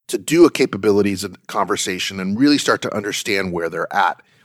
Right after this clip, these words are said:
So he started demanding accountability, but he didn't realize that a couple of his team members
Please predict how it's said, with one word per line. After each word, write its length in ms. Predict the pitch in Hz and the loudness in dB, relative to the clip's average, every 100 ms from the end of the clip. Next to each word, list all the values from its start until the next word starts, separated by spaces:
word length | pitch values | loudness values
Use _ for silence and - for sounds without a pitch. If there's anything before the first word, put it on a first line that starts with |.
| _ _ _ _ _ | _ _ _ _ _
So 220 | - 120 | 2 4
he 80 | 123 | 4
started 460 | - 202 190 120 | 4 4 4 0
demanding 580 | 110 98 110 175 233 185 | -4 -2 4 6 6 2
accountability, 920 | 131 - 127 120 127 190 139 95 92 - _ _ _ _ | -2 0 2 4 6 6 6 2 -6 -14 _ _ _ _
but 120 | - - | 0 2
he 100 | 170 | 2
didn't 220 | 247 139 | 0 4
realize 540 | 220 240 117 101 95 | 6 8 6 4 2
that 180 | 110 104 | 0 0
a 60 | - | 2
couple 300 | - 226 170 | 0 6 4
of 60 | |
his 140 | 113 - | 4 -2
team 220 | 226 208 | -2 0
members 420 | 120 107 104 101 | 0 0 -2 -4